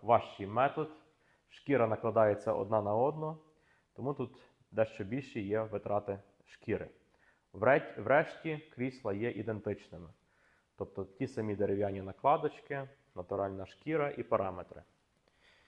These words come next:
Наш посилений бестселер. Кас-, каркас цього крісла, м,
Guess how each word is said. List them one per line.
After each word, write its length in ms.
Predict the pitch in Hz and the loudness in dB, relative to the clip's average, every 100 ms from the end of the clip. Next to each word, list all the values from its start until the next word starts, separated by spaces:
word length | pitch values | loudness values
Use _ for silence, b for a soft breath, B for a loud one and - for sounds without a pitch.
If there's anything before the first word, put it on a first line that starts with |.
| b b b b _ _ _ _ - | b b b b _ _ _ _ 6
Наш 200 | 156 165 | 6 8
посилений 540 | - - 175 165 151 | 2 6 8 8 6
бестселер. 680 | 135 139 - 123 101 92 - - b b b b b b b b _ | 4 4 8 10 10 6 -2 -14 b b b b b b b b _
Кас-, 220 | 120 123 | 2 2
каркас 480 | - 143 139 160 - | 4 4 8 8 8
цього 180 | 147 135 | 6 4
крісла, 480 | 135 165 165 139 131 | 4 0 4 2 2
м, 260 | 113 113 | -2 -4